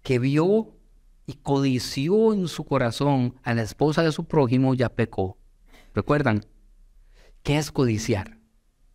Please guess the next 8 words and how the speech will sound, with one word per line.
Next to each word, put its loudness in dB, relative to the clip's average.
¿Qué -4
es -6
codiciar? -2
¿Desear? 0
¿Desear 0
es 2
codiciar? 0
¿Sí? 0